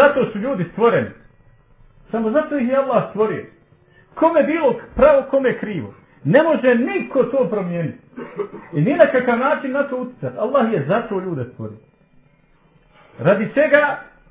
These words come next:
Da ga, da mu, da mu ibadet čine, da mu se pokoravaju. U tefsirima koji nam se prenose od ashaba, da im naredi, da im naređujem. Allah subhanahu wa ta'ala je stvorio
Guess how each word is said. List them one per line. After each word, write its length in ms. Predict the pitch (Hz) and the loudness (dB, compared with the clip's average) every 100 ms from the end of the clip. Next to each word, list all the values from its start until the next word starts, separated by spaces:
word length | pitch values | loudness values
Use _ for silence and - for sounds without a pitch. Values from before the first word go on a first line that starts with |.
| _ _ _ | _ _ _
Da 240 | 127 170 202 | 4 6 8
ga, 240 | 190 196 139 | 6 0 0
da 100 | 165 | -2
mu, 120 | 185 - - _ _ _ _ _ _ - - | -2 -8 -18 _ _ _ _ _ _ -20 -14
da 220 | 123 160 | 0 2
mu 220 | 170 - | 2 0
ibadet 480 | 143 185 262 202 - | 0 2 2 0 -4
čine, 240 | 196 160 131 | -4 -4 -2
da 100 | 139 | -4
mu 80 | 139 | -4
se 120 | 139 | -2
pokoravaju. 600 | 143 143 131 151 127 85 - _ _ _ _ _ _ _ _ _ _ _ _ _ | -2 0 2 2 2 -4 -14 _ _ _ _ _ _ _ _ _ _ _ _ _
U 100 | 160 | -6
tefsirima 560 | 160 151 - 254 240 170 | -4 -4 -4 -4 0 -2
koji 200 | - 156 | 0 0
nam 120 | 139 | 0
se 120 | - 127 | -4 -6
prenose 340 | 208 180 156 | -4 -4 -4
od 80 | 139 | -6
ashaba, 560 | 131 170 214 226 247 - - - | -6 -2 0 0 -2 -6 -14 -6
da 200 | 123 170 | 4 4
im 240 | 175 160 | 4 2
naredi, 600 | 151 196 185 156 123 104 - _ _ _ _ - | 2 4 4 4 0 -6 -10 _ _ _ _ -4
da 80 | - | -2
im 120 | 160 | 2
naređujem. 540 | 165 233 226 160 107 - - _ _ _ _ _ _ _ _ - | 2 0 0 -2 -4 -8 -20 _ _ _ _ _ _ _ _ 0
Allah 320 | 226 262 220 | 4 6 4
subhanahu 300 | - 262 262 | 2 4 4
wa 60 | 220 | 4
ta'ala 200 | 254 247 | 2 2
je 100 | 214 | 2
stvorio 320 | - 247 226 | 4 4 4